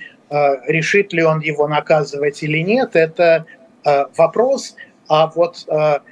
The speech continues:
какова позиция будет Кремля в отношении военной корпорации, где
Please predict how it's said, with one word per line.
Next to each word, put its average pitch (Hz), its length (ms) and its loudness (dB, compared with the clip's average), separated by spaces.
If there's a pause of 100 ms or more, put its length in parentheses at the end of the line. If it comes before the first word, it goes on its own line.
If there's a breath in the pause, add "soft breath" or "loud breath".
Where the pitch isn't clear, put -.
(160 soft breath)
какова 180 440 4
позиция 180 680 -2
будет 165 340 -8
Кремля 170 460 2
в 151 60 -4
отношении 151 720 -2
военной 156 420 0
корпорации, 180 880 0
где 165 460 0